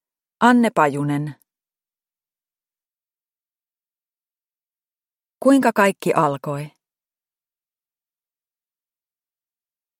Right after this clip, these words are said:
Kävelin kaivopuistoon kauniina kesäkuisena iltana vuonna kaksituhatta yksitoista,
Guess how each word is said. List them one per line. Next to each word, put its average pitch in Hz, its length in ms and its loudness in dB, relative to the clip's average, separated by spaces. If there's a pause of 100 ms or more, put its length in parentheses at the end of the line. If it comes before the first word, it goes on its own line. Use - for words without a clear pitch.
(1040)
Kävelin 285 360 2
kaivopuistoon 156 880 -2
kauniina 175 500 0
kesäkuisena 151 680 -4
iltana 147 440 -2
vuonna 143 260 -6
kaksituhatta 151 640 -4
yksitoista, 151 720 -10